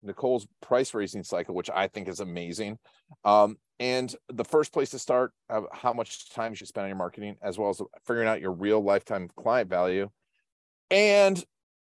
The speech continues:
her amazing piece of wisdom. All this on the Garlic Marketing Show.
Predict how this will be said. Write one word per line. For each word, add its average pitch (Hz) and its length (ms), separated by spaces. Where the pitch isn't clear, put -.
her 139 260
amazing 107 380
piece - 240
of 95 60
wisdom. 95 400
All 131 180
this 151 160
on 135 80
the 123 80
Garlic 113 300
Marketing 104 400
Show. 107 400